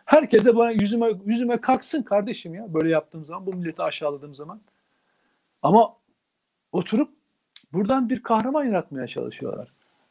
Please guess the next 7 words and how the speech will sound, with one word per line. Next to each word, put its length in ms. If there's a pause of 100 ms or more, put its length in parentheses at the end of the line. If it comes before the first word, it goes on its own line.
(140)
Hayır 280
arkadaşlar, 560 (120)
izin 380
vermeyin. 520 (580)
Bak, 240 (100)
izin 400
vermeyin. 460